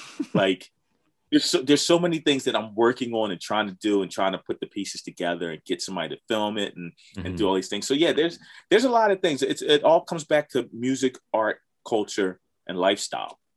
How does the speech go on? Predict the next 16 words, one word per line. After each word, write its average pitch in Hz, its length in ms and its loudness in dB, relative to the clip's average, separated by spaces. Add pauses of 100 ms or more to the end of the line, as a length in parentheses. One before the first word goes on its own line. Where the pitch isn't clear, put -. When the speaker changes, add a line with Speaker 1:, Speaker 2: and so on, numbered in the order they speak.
(160)
Speaker 1:
Yeah. 95 240 -4 (1200)
Speaker 2:
You 82 100 -10
know, 71 160 -6
just - 280 -8
things 113 240 -2
that 104 160 2
I'm 98 140 -6
in. 92 280 -6
It 71 120 -4
all 101 180 2
comes 101 220 -10
back 92 180 0
Speaker 1:
Mm-hmm. 90 120 -8
Speaker 2:
to 90 60 0
those 90 200 -2
things. 80 380 -10